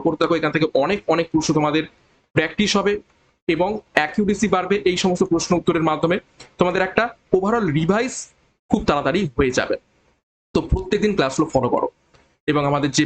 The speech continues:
ব্যাচ কোর্স রয়েছে নব্বই দিনের চ্যালেঞ্জ কোর্স কনস্টেবল পরীক্ষাকে লক্ষ্য করে, এবং ডবল স্টার পঞ্চাশ দিনের ক্র্যাশ কোর্স পুলিশ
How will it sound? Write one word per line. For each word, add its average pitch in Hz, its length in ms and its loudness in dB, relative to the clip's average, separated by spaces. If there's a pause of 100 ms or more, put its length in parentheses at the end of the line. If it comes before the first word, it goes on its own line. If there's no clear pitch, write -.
ব্যাচ 147 220 0
কোর্স 196 160 0
রয়েছে 190 280 0
নব্বই 165 240 0
দিনের 165 220 -2
চ্যালেঞ্জ 185 320 0
কোর্স 208 160 2 (140)
কনস্টেবল 190 440 0
পরীক্ষাকে 185 420 0
লক্ষ্য 170 260 -2
করে, 196 120 2 (800)
এবং 214 160 0 (500)
ডবল 175 260 0 (100)
স্টার 240 260 0
পঞ্চাশ 185 320 0
দিনের 190 160 0 (500)
ক্র্যাশ 147 220 0 (100)
কোর্স 190 180 0 (420)
পুলিশ 226 180 0